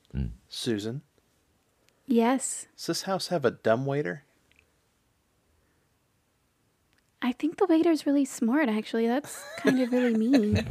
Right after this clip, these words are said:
Speaker 2: <laughs> Does it have a, an automatic servant?
Speaker 3: An au-,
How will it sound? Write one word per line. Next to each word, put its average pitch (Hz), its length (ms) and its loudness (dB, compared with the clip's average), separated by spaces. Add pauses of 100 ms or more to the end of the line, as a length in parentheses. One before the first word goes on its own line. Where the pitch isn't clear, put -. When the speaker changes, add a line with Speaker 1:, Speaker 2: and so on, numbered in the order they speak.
(1000)
Speaker 2:
<laughs> - 800 -2
Does 131 180 2
it 135 80 4
have 135 240 8
a, 113 140 10
an 120 180 6
automatic 113 520 6
servant? 98 380 0 (2750)
Speaker 3:
An 247 180 -2 (260)
au-, - 100 -10